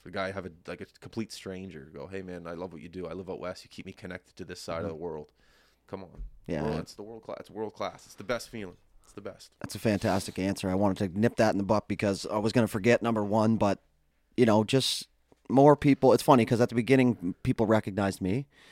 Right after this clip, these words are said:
Speaker 2: and now people recognize you. So I just kinda sit back and I, and I do what Adley Rut-, uh, Rutschman did. When that stuff's going on, I take it in. I try and get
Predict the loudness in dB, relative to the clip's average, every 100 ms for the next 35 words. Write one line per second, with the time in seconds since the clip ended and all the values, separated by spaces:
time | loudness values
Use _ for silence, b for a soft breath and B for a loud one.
0 | B B -2 0 2 0 -2 0 0 -2
1 | -4 -2 -2 0 0 0 -4 B B 0
2 | 2 2 2 2 0 -2 _ -4 -2 0
3 | 0 0 0 0 0 0 2 4 4 6
4 | 6 6 4 4 2 0 0 0 -2 -2
5 | -4 -10 _ _ -8 -2 2 2 2 0
6 | 2 2 2 0 0 -2 0 0 0 0
7 | 0 0 2 2 0